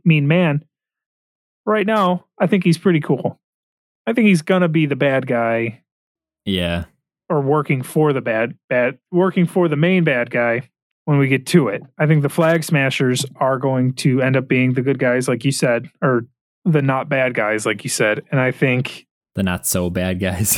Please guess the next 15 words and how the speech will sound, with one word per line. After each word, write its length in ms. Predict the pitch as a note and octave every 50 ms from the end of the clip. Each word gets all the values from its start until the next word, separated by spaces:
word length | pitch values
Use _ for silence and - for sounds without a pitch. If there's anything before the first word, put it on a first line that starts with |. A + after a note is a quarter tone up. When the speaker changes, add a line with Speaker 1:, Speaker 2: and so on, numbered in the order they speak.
| A#2+ - -
Speaker 2:
<laughs> 60 | D3+
Speaker 1:
Yeah. 520 | E3 D#3 D3 C#3+ C#3 B2 A#2 A2+ G#2+ G#2+ G2+ -
And 160 | C#3+ C#3+ C3
I 140 | C3 C3 C3
think, 420 | C3 - - D3 C#3 C#3 C#3 - C#3+
uh, 360 | C3+ C3 B2+ C3 B2+ B2+ B2+ - - - - - _ _ _ _ _ _ _ _ _ _
that's 200 | F3+ F3 E3+ -
my, 300 | G3+ F3+ F3 E3+ E3+ F#3 G3+
that's 200 | F3 E3+ D#3+ E3+
my 180 | E3+ D#3+ D#3+
theory. 360 | D#3 - - F#3 F3 D#3+ C3 B2
What 140 | B2+ C#3
do 60 | C#3+ D3
you 80 | C#3
think? 400 | - - D#3 C#3 B2+ - - -